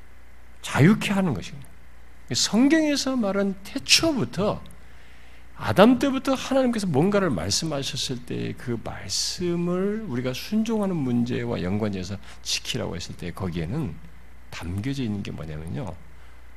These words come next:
하나님의, 하나님께서 우리를 온전한 자유, 하나님 안에서의 자유를 갖게 하고 싶은 뜻이 담겨져 있어요.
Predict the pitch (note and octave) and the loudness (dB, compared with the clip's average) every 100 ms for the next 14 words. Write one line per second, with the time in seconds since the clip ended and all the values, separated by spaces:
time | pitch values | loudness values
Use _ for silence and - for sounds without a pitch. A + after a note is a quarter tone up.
0 | - - - - E3+ D#3 D3 C3 D#3+ G3 | -14 -14 -14 -8 -4 -2 -2 -2 -2 -6
1 | - - - - - - D3 C#3+ C#3+ B2 | -12 -14 -14 -14 -14 -4 0 0 -2 -6
2 | - G#2+ F2+ G#2+ A2 - G2+ A2+ E3 F#3+ | -4 -4 -4 -6 -6 -6 0 4 4 2
3 | G3+ F#3 F3 E3 - D#2+ D#2 - - - | 0 0 0 -2 -4 -4 -6 -8 -12 -4
4 | F3+ G3+ G3+ F#3 F3 D#3+ C#3+ C3 A#2+ - | 0 2 2 2 0 -2 -2 -4 -4 -4
5 | - F#2+ G#2 G#2 D#3 G2 - - - - | -2 0 0 0 -2 -2 -4 -12 -12 -14
6 | - - - - F#3+ E3+ D#3 D#3 - - | -12 -10 -10 -8 -4 -2 -2 -2 -4 -4
7 | D3 C#3 G#3+ G#3 - - F2+ D#3 D#3 - | -6 -6 -4 -4 -6 -6 -2 -2 -2 -8
8 | - | -12